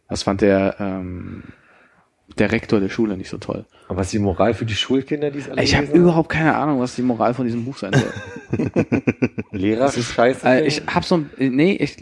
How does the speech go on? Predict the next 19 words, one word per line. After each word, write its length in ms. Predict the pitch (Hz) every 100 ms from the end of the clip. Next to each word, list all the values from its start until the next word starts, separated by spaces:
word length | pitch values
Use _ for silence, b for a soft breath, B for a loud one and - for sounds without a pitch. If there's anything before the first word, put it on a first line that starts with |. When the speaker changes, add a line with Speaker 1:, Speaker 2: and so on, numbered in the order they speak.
| - -
Speaker 1:
also 160 | 123 127
ich 140 | -
glaube, 300 | - 135 196
es 100 | 180
ging 160 | 160 185
so 80 | 170
in 100 | 151
die 80 |
Richtung 300 | 151 165 160
von, 400 | 147 151 151 135
äh, 320 | - 120 117 92
es, 260 | 135 - -
Lehrer 360 | 127 147 165
haben's 200 | 139 139
auch 100 | -
nicht 160 | 165 165
einfach. 400 | 113 131 - - _ -
Und, 400 | 139 123 127 -
äh, 280 | 127 120 123